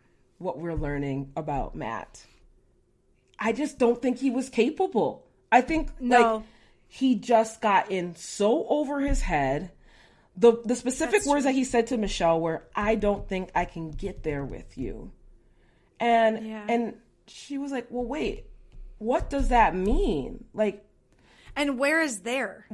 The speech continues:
Speaker 2: Because I've already
Speaker 1: Yes.
Speaker 2: met your family.
Speaker 1: Yes.
Speaker 2: I'm already, you know.
Speaker 1: Yes. And he wouldn't say explicitly, "This is a breakup." And he just, you know, kind of alluded to it. Again, alluding, alluding, alluding, until finally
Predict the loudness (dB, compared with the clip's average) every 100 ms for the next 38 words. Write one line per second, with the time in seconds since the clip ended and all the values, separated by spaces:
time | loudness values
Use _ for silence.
0 | -14 -6 10 12 12 10 8 4 0 -8
1 | -8 -8 -8 -6 -4 2 6 8 10 10
2 | 8 4 0 -2 -6 -6 -4 -2 -2 0
3 | 4 8 8 8 4 -2 -6 0 2 2
4 | -2 -12 -20 -14 -8 -2 0 -2 -4 -10
5 | -2 2 6 6 6 2 -6 _ _ _
6 | _ -4 -4 -14 -6 -2 0 0 -2 -2
7 | -2 -4 -6 -12 -20 -20 _ _ _ -4
8 | 0 -2 0 4 2 4 4 4 2 -8
9 | -20 -20 -18 2 4 4 2 -2 -8 -20
10 | -20 _ _ _ _ _ _ _ -8 -2
11 | -2 0 0 0 0 -2 0 0 -2 -2
12 | -4 -2 0 0 0 -2 -4 -2 -2 -2
13 | -2 -2 -2 -2 -2 0 0 0 -2 -6
14 | -6 -6 -4 -2 0 0 0 -2